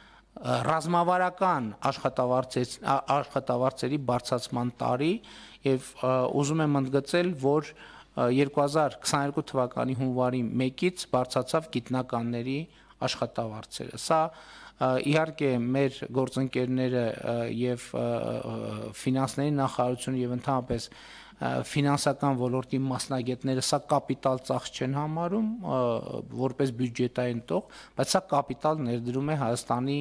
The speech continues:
Հանրապետության զարգացման գործում, որովհետև սրանով առ-, ա-, առաջին մենք խթանում ենք գիտության զարգացումը և, ը, և նաև, ը, և նաև, ը, ը, գիտության ոլորտի գրավչությունը։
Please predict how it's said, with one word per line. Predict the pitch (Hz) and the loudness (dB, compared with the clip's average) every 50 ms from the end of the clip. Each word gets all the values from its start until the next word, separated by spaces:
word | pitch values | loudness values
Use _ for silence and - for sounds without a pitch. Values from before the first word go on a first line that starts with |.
| - - - | -4 -6 -8
Հանրապետության | - - 127 123 127 127 123 - 120 120 - 131 120 - - 143 139 143 147 143 - - | -6 -2 0 0 0 0 0 -2 -2 -2 -2 -4 -2 0 2 2 2 2 0 -2 -6 -8
զարգացման | - - - 131 135 131 143 143 143 - - 196 220 233 190 | -4 0 2 2 4 4 4 2 2 2 2 2 2 2 2
գործում, | 143 120 117 117 - - 113 117 - - - - - - - | 0 0 -2 -4 -6 -10 -12 -12 -12 -14 -18 -18 -18 -18 -6
որովհետև | - - 135 135 139 165 160 147 - | -2 0 0 2 2 2 2 2 2
սրանով | - 160 147 135 139 139 151 151 160 160 151 - - - - - - - - - _ | 2 2 4 4 4 2 2 2 2 0 0 -4 -12 -20 -20 -20 -20 -20 -20 -10 _
առ-, | - 131 131 127 | 0 2 2 2
ա-, | - 135 131 127 | 0 0 0 2
առաջին | - 143 139 147 143 - - 160 147 143 | 2 2 2 0 -2 -2 -2 0 0 0
մենք | 143 139 - | 0 0 0
խթանում | - 156 - - 156 147 147 156 160 156 139 | -2 -2 0 0 0 2 2 2 2 4 2
ենք | 135 120 113 | 2 0 0
գիտության | 123 151 - - 143 139 - - 143 135 143 143 | -2 -2 0 0 -2 0 0 0 0 0 2 2
զարգացումը | 151 147 151 147 156 156 156 - - - 180 170 170 180 185 226 240 - - - - - - - - - - | 2 2 2 2 2 2 2 0 -4 -4 -4 -2 -2 -2 -2 -2 -4 -6 -12 -20 -20 -20 -20 -20 -18 -10 -6
և, | 131 123 120 - 123 127 139 156 175 180 180 - - - - | -4 -4 -2 -2 0 2 4 4 4 2 0 -4 -12 -20 -8
ը, | - - 139 135 135 127 - | -2 2 2 4 4 2 2
և | 127 139 143 160 180 180 - | 2 2 4 4 4 2 2
նաև, | - 139 135 135 139 147 160 170 165 - - | 0 2 2 4 4 4 2 2 0 -4 -4
ը, | - - 131 127 127 | 0 2 2 2 2
և | 123 127 135 147 143 | 2 2 2 2 2
նաև, | 143 131 131 131 139 151 165 151 - | 2 2 2 2 4 2 2 0 -2
ը, | - - - 131 131 127 123 120 120 110 - | -8 -8 -2 0 0 2 2 0 -2 -4 -6
ը, | - - 127 123 117 | -6 -6 -6 -4 -2
գիտության | 117 147 143 - 156 - - 185 180 170 147 | -2 -2 -2 -2 -4 -2 0 0 0 0 0
ոլորտի | 131 123 123 127 131 127 - 156 143 | -2 -2 -2 -2 -4 -4 -4 -6 -4
գրավչությունը։ | 131 123 117 117 117 - - - - 113 - - - 110 - - | -2 -2 -2 -2 -2 -4 -6 -8 -10 -10 -8 -12 -14 -14 -14 -14